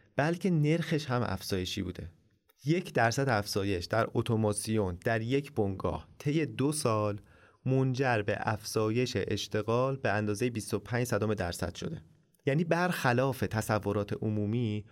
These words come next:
اتوماسیون در سطح بنگاه اثر مثبتی رو روی اشتغال داشته.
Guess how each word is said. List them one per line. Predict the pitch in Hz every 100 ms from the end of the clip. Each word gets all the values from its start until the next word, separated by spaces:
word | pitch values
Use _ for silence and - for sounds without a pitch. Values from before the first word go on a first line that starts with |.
| - -
اتوماسیون | 123 127 123 123 117 - 123 104
در | 101 104
سطح | - 107 - 110
بنگاه | 107 107 104 127 120 113 - -
اثر | 117 117 143
مثبتی | 170 147 123 - 143 151 120
رو | 101
روی | 95 95
اشتغال | 90 - 92 90
داشته. | - - - 87